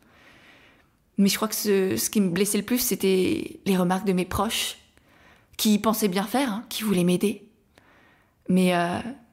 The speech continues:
au bout de la cinquantième fois où ta grand-mère te dit de manger un peu plus parce que t'es maigre comme un clou, et ben, l'amour qu'elle te porte, euh,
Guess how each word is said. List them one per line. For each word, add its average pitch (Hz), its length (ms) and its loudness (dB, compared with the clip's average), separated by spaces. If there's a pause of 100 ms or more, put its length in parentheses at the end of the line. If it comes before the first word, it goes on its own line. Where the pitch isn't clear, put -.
(400)
au 202 60 2
bout 190 120 4
de 196 60 0
la 202 80 2
cinquantième 208 540 -2
fois 226 260 2
où 196 180 -2
ta 185 160 -2
grand-mère 190 360 0
te 196 380 0 (420)
dit 185 140 2
de 196 60 6
manger 202 240 2
un 202 80 0
peu 196 140 -2
plus 233 320 -2
parce 196 200 -2
que 196 100 -2
t'es 185 160 0
maigre 202 320 0
comme 190 200 0
un 220 80 0
clou, 240 280 0 (4000)
et 240 80 4
ben, 196 140 -2
l'amour 208 300 0
qu'elle 214 180 -4
te 214 80 0
porte, 233 460 -4
euh, 220 180 -2